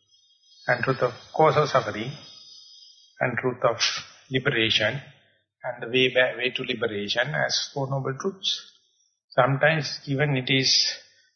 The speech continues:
based upon three, uh, signata or factors, the impermanent, suffering nature, and the, uh, non-governable nature.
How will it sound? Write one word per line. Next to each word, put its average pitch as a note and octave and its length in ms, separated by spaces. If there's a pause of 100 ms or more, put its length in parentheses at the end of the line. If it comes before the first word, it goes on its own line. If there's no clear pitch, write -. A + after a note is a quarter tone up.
(120)
based B2+ 320
upon C3 580 (580)
three, A#2+ 440 (600)
uh, A2+ 120
signata A2 720
or A#2 80
factors, A#2 800
the - 100
impermanent, A2+ 640 (640)
suffering A2+ 560
nature, G#2 460 (720)
and A2 260
the, G#2 160
uh, - 1000
non-governable G#2 760
nature. D#3 420